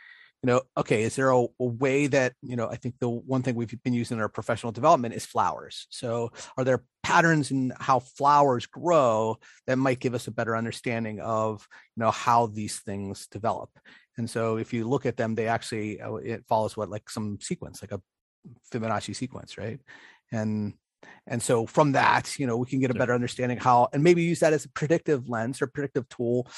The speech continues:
Speaker 1: for other things. And, and so these, and these patterns don't just show up in, you know, biology and botany and things, but they show up in other places too.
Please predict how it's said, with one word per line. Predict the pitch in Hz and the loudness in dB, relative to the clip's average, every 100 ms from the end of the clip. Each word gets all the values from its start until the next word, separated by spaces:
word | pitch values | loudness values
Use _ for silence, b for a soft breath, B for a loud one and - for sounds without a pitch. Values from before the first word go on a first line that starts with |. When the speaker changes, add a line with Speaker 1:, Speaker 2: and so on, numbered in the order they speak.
| B B B | B B B
Speaker 1:
for | 185 | 6
other | 220 170 | 6 4
things. | - 123 - - - | 0 -16 -14 -14 -6
And, | 135 127 123 | 0 2 2
and | 143 131 | 0 0
so | 127 131 | 2 2
these, | 135 139 131 - B B | 4 2 2 -4 B B
and | 151 | 2
these | 165 | 2
patterns | - - 208 240 185 139 143 - - - | 2 -2 2 4 4 4 2 -4 -8 2
don't | 165 170 | 4 6
just | 147 - | 2 0
show | 147 | 2
up | 127 120 | 4 2
in, | 113 110 107 _ | 0 -2 -6 _
you | 117 | -4
know, | 104 101 104 _ _ _ _ _ - | -2 -2 -6 _ _ _ _ _ -2
biology | 101 117 151 120 110 | 2 4 4 2 -4
and | 104 98 | -2 2
botany | 147 117 107 | 2 2 -4
and | 101 | -8
things, | 107 110 123 | -8 -8 -8
but | 127 | -6
they | 127 | -6
show | - 190 | -2 0
up | 180 - | 0 0
in | |
other | - 147 | -2 -4
places | 131 - 117 - - | -6 -6 -8 -10 -12
too. | - 127 98 | -8 -6 -8